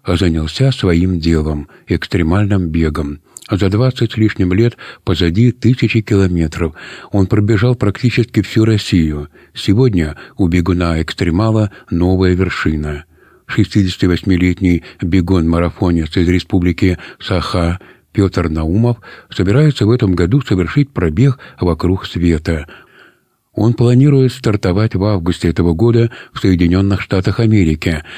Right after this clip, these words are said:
потом двинется в Европу и финиширует в Калининграде. Кто-то уже успел окрестить спортсмена якутским Форестом Гампом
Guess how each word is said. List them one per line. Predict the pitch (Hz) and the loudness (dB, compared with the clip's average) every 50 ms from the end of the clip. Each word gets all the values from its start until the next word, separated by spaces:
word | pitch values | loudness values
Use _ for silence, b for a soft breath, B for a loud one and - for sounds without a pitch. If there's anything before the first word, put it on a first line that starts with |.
| B B B | B B B
потом | 87 82 - 123 127 139 131 | -4 -2 0 2 4 4 4
двинется | 104 98 104 123 127 139 135 131 - 139 | 4 4 4 4 4 4 2 2 0 0
в | 127 | 2
Европу | 110 123 120 98 85 90 95 90 - - 98 92 90 B B B B | 2 2 2 4 4 4 2 2 2 0 0 0 0 B B B B
и | B 92 | B -2
финиширует | - - 95 82 80 80 78 - - 120 135 139 143 143 147 - - b b b | 0 2 0 0 0 0 -2 0 2 2 4 4 4 4 2 2 -2 b b b
в | b 107 - | b -6 -4
Калининграде. | - 90 85 85 82 82 80 85 80 82 80 78 76 71 73 82 76 73 71 - _ B B B B B B B B B B B - | -2 0 0 2 2 2 2 0 0 0 -2 -2 -2 -4 -4 -6 -6 -6 -8 -14 _ B B B B B B B B B B B -12
Кто-то | - - 156 165 160 160 151 151 | -4 0 0 0 2 2 2 2
уже | 117 117 101 95 131 131 | 2 2 2 2 4 4
успел | 127 120 - - - 123 113 98 90 | 4 2 0 -2 -2 0 2 2 2
окрестить | 87 80 - 90 87 - - 98 92 - | 2 2 0 0 0 0 0 0 -2 -2
спортсмена | - - 90 85 - - - 131 131 127 123 120 117 - B B B B | -2 -4 -4 -4 -4 0 0 2 4 4 4 2 0 -2 B B B B
якутским | 135 127 - - - - 131 120 - - - 123 117 107 - B B B B | 0 2 2 2 2 2 2 0 0 0 0 0 0 0 -2 B B B B
Форестом | B - - 101 110 107 104 98 - - 107 101 98 90 | B -4 0 2 2 2 2 0 -2 -2 0 0 2 2
Гампом | 90 90 87 80 76 73 78 82 78 76 73 | 2 0 0 0 0 -2 -2 -2 -2 -2 -4